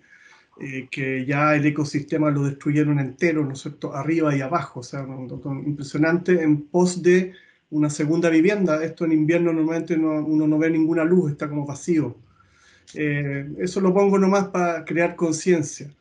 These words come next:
Pero de muchas de las cosas que se hablaron hoy día es eso, que yo creo que es necesario, o sea, y,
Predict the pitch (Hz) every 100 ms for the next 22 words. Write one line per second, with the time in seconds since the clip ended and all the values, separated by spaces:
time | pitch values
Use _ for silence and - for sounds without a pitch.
0 | _ _ _ _ 170 165 170 170 165 165
1 | 165 160 156 170 185 208 202 185 202 190
2 | 190 - 185 - 175 185 185 190 185 180
3 | 190 202 190 185 196 - 147 151 151 160
4 | 170 170 175 180 - - 151 156 151 -
5 | - 196 175 156 147 160 156 147